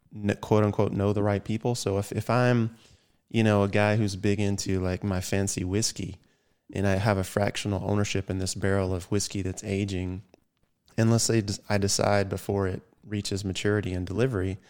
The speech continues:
that I wanna get rid of it, well, I can go into the marketplace and I can sell that much easier than I could if I had to, you know, do that on my own in the real world, and I'm living in the middle of nowhere and I'm not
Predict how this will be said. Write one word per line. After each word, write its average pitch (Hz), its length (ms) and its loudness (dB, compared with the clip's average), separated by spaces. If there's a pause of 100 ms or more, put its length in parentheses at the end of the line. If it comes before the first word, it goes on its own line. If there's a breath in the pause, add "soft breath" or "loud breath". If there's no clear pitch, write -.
(300 soft breath)
that 104 100 -2
I 104 80 6
wanna 101 180 2
get - 140 -6
rid 117 160 2
of 107 100 2
it, 101 120 -2
well, 110 160 0
I 104 80 0
can 104 180 -4
go 101 140 -2
into 101 160 -4
the 95 60 -2
marketplace 95 540 -4
and 98 100 -2
I 92 40 -4
can 92 140 -6
sell 101 280 0
that 95 220 -2
much 113 240 -2
easier 120 400 -2
than 92 140 -4
I 90 100 -4
could 98 260 -4
if 95 120 -4
I - 80 -4
had 95 260 -2
to, 92 300 -2 (560 soft breath)
you 107 80 -4
know, 98 100 2
do 101 160 4
that 95 140 2
on 95 100 0
my 92 220 -2
own 101 600 2
in 104 120 0
the 92 80 0
real 92 240 2
world, 98 400 2
and 95 100 0
I'm 92 120 -2
living 95 300 0
in 92 80 -2
the 92 60 -2
middle 95 200 0
of 87 60 -2
nowhere 92 460 0
and 92 120 -4
I'm 92 100 -2
not 92 200 -2